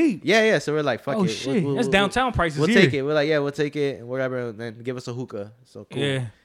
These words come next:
Speaker 2: All right, adds on. Perfect. So we were just there chilling. And, uh,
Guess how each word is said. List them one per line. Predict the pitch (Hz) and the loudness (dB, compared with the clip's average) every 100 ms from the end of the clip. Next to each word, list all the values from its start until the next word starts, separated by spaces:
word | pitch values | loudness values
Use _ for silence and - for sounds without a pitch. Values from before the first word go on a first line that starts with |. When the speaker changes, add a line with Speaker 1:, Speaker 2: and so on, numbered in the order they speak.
| - | -8
Speaker 2:
All | 117 | -4
right, | 110 | -2
adds | 95 113 110 | -2 -4 -4
on. | 110 101 | -8 -8
Perfect. | 95 120 107 101 95 _ _ _ _ | -6 -8 -8 -12 -14 _ _ _ _
So | - | -10
we | 110 | -6
were | 113 | -6
just | 104 104 | -6 -6
there | 110 107 | -4 -4
chilling. | - 120 110 113 104 | -4 -4 -4 -6 -10
And, | 110 110 | -12 -8
uh, | 107 104 98 | -6 -6 -8